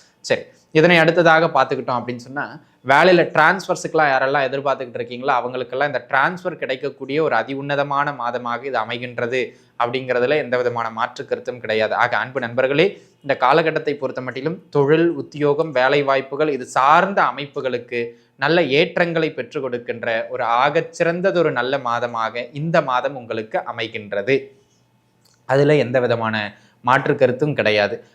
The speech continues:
அதே போல் பார்த்தீங்க அப்படின்னு சொன்னா, இந்த காலகட்டத்துல உத்தியோகத்துல ப்ரமோஷன்ஸ் கிடைக்கிறது, அஹ், உயர் அதிகாரிகளுக்கு நிகராக நீங்கள் மதிக்கப்பட்டது, அந்த கௌரவம் கிடைச்சிரும்.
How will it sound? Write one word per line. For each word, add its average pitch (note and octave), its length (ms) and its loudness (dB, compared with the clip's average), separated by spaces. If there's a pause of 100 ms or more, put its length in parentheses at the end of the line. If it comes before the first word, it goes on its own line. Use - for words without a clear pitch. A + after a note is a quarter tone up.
அதே D#3+ 240 4
போல் E3 180 4
பார்த்தீங்க C#3 320 2
அப்படின்னு B2+ 220 -2
சொன்னா, C#3 300 -2
இந்த A#2 120 -2
காலகட்டத்துல C3+ 500 2
உத்தியோகத்துல D3 640 0
ப்ரமோஷன்ஸ் D3 580 -2
கிடைக்கிறது, A2+ 640 -2 (240)
அஹ், C3 180 4
உயர் D3+ 420 4
அதிகாரிகளுக்கு D3 800 2
நிகராக C#3+ 440 2
நீங்கள் B2+ 300 -8
மதிக்கப்பட்டது, B2+ 540 -6
அந்த A#2+ 200 -4
கௌரவம் F#3 560 4
கிடைச்சிரும். - 380 -8